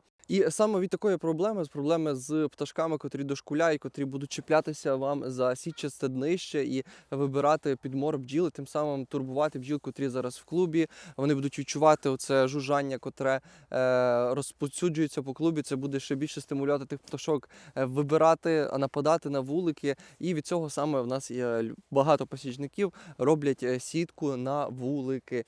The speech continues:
Що цього минулого року я робив, цього року не зробив. Як бачите, це виходить проблема. Е, тож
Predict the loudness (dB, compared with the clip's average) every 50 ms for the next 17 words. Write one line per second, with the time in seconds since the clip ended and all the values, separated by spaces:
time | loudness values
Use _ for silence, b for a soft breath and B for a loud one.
0 | b b b -8 -6 -6 -4 -4 -4 -4 -2 0 0 0 -2 -2 -4 -6 -4 -4
1 | -4 -2 -2 -2 -2 -4 -6 -6 -6 -8 -10 -8 -6 -4 -4 -4 -4 -6 -6 -6
2 | -4 -6 -4 -6 -4 -4 -4 -4 -4 -6 -8 -4 -6 -6 -6 -6 -12 -14 -14 B
3 | B B B B _ -4 0 2 2 2 2 0 -2 -4 -2 -2 -2 -4 -4 -6
4 | -6 -4 -4 -4 -4 -6 -8 -12 -16 B B B B B B B -8 -6 -4 -2
5 | -2 -2 -2 -2 -2 -2 -2 -2 -2 -2 -2 -4